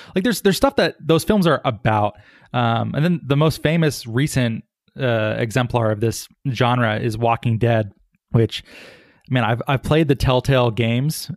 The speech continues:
of those. I've, I've seen Fear the Walking Dead, and I've read the graphic novels, and I've watched most of The Walking Dead. Uh, I don't know what it's trying to say, if anything. I don't, like, it just sort of happens in this world, and, and zombies are in the background, but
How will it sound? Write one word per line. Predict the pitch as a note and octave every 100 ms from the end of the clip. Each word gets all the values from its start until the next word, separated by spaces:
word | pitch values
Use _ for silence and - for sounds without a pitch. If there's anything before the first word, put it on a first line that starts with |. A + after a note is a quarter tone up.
| -
of | D3+
those. | C#3 D3 D3 C3+
I've, | A#2+ -
I've | B2+
seen | C#3 B2+
Fear | - A#2+ B2+
the | B2
Walking | B2 A#2+ B2+
Dead, | B2 B2+ B2 B2+ -
and | B2+ A#2+ A2 G#2+
I've | G#2+
read | C3+
the | B2
graphic | B2+ A2 -
novels, | A#2+ C3 C3 C3+ C3
and | B2+ B2
I've | G#2
watched | A#2 C#3 - - C#3 A#2+ D3
most | C3+ D3+ -
of | D3+
The |
Walking | C3+ C#3 - C3+
Dead. | C3+ C#3 C3 - - - - _ C3
Uh, | B2+
I | G#3+
don't | C4 F#4+ F#4 A#3+
know | C4
what | C4 F3 G#3
it's | G#3 D#3
trying | - F#3 F#3
to | D3
say, | - E3 D3+
if | B2+
anything. | C#3 B2 A2 G2+ G#2 - C#3
I |
don't, | D3 F3+ - _ _ D#3+
like, | C#3+ D3
it | D3
just | G3+
sort | G#3 D3+
of |
happens | G2+ - B2+ - E3
in | D#3 C#3+
this | A#2+
world, | G#2+ A2+ C#3 C#3
and, | B2+
and | D3 B2
zombies | G#2 B2 D3 C3
are | C3
in |
the | A#2+
background, | G2 A2+ A2+ - A#2 A2
but | A2+ A#2 -